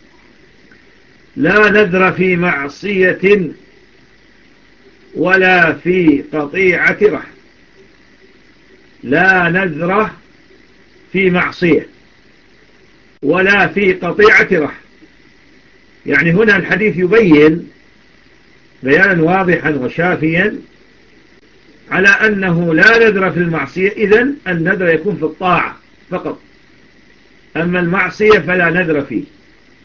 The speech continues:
واضح إن شاء الله؟ إذن هذا الشرط الأول، أن يكون النذر طاعة لله سبحانه وتعالى. الشرط الثاني من شروط النذر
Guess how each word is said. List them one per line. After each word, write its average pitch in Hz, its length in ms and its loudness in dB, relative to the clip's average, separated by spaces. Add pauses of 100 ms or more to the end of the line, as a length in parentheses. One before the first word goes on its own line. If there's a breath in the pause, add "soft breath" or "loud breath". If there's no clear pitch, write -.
(1160)
واضح 156 280 0
إن 151 100 0
شاء 165 160 -4
الله؟ 190 300 -4 (920)
إذن 160 180 -2
هذا 208 120 0
الشرط 214 320 -2
الأول، 190 540 0 (880)
أن 156 80 -4
يكون 196 280 -2
النذر 175 460 -2 (1040)
طاعة 170 440 -2
لله 156 520 -2
سبحانه 143 800 -8 (180)
وتعالى. 95 440 -10 (1700)
الشرط 240 380 -2
الثاني 170 640 2 (880)
من 160 120 -6
شروط 202 340 2
النذر 170 380 0